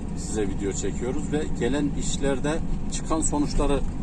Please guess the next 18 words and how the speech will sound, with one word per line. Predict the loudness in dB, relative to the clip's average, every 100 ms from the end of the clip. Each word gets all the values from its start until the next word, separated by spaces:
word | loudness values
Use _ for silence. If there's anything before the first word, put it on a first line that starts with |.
| 4
çekiyoruz | 4 4 2 0
arkadaşlar. | 2 2 0 0 0
Bu | 0 0
videomuzda | 2 2 2 2 0 0
da | 0 -2 -2 -2
maalesef | 2 2 2 2 0 0 0 0
işler | 2 2
acısı | 2 2 2 0 0 0 2 0 0 -2
servis | 0 2 4 4 4
bakımlı | 4 4 6 6 6
bir | 6
motor | 6 6 6 4
diye | 4 2
geldi | 2 2 2
ve | 2
motorda | 4 4 4 4 2
neler | 2 2 2
oldu | 0 0 0